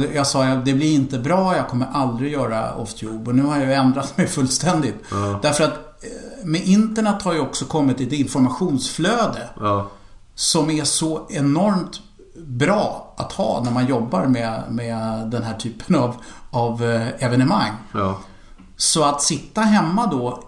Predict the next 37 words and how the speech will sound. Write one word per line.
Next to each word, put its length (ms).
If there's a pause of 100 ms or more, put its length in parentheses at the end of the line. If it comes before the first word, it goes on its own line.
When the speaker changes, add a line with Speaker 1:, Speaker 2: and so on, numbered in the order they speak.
Speaker 1:
är 80
inte 260
så 120
stor 200
skillnad 400
längre. 280
Man 180
lä-, 220
brassar 440
ju 80
på, 320
vet 220
du, 240 (240)
med, 360
med 260
i-ljud, 460
som 140
det 60
heter, 220
effektljud 560
från 160
arenan 560 (400)
i 100
lurarna 440
högt 300
som 200
tusan. 440
Så 120
man 140
kan 180
liksom 260
inbilla 420
sig 180
att 140
man 140
är 120
där. 240